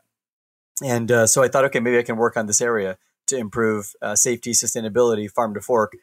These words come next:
That's how I got into the space, started a company, uh, called Co-Inspect, and then that led to temperature and learning about the problems around temperature and how,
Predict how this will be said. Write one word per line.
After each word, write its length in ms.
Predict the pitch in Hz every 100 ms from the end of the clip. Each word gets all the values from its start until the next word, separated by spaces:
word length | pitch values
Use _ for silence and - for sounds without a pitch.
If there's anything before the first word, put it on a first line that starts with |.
| _ _
That's 180 | 131 127
how 100 | 127
I 80 | 117
got 200 | 120 117
into 160 | 113
the 120 | 104 104
space, 460 | - 110 104 - - _ -
started 300 | - 127 120
a 40 |
company, 500 | 123 110 113 110 101 _ _ _ -
uh, 120 | 107
called 260 | - 113 -
Co-Inspect, 680 | 143 127 - 120 110 - - _
and 80 | 113
then 140 | 107
that 220 | 110 113 117
led 180 | 110 101
to 360 | 113 107 107 -
temperature 580 | 139 127 127 110 101 110 _ _ -
and 180 | 117
learning 240 | 110 113 113
about 180 | 107 -
the 60 |
problems 320 | - 120 110
around 240 | 110 104 104
temperature 420 | 120 117 113 117
and 100 | 104
how, 200 | 107 107